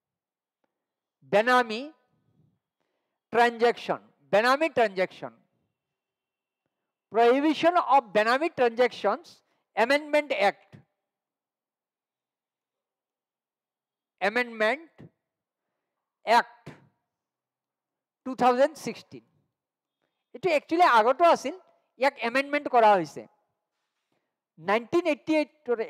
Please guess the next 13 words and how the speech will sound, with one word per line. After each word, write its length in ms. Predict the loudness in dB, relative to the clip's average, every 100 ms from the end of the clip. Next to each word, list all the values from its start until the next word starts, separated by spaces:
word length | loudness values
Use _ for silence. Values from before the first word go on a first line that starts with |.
| -4
এক্ট 140 | -4 -16
এইটো। 180 | _ -20 _ _ _ _ _ _ _ _ -6
এইটো 160 | -2 0 0
এক্ট 120 | 0 -2
এনেকুৱা 220 | 0 2 2
আছিল, 160 | 2 -12 0
প্ৰহিবিশ্যন 480 | 0 0 -4 -4 -2
অফ 40 | 0 0
বেনামী 280 | -2 -4 -6 -4
ট্ৰানজেকশ্যন 520 | -6 -2 -6 -4 -2 0
এক্ট 120 | 0 _ -6
নাইনটিন 300 | -6 -8 -4 -4
এইটি 200 | -4